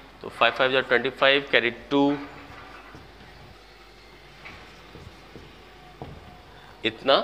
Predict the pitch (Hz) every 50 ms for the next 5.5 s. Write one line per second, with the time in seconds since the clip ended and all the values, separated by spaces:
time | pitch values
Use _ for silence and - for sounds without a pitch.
0 | - - - - - - - - - - - - - - - 95 98 110 113 110
1 | 113 117 131 196 208 - - - - - - - - - - - - - - -
2 | - - - - - - - - - - 127 143 160 170 220 - - - - -
3 | - - - - - - - - - - - - - - - - - - - -
4 | 147 147 170 180 175 160 170 180 180 175 175 175 165 160 156 - - - 175 -
5 | - 170 160 - 180 160 165 156 - 175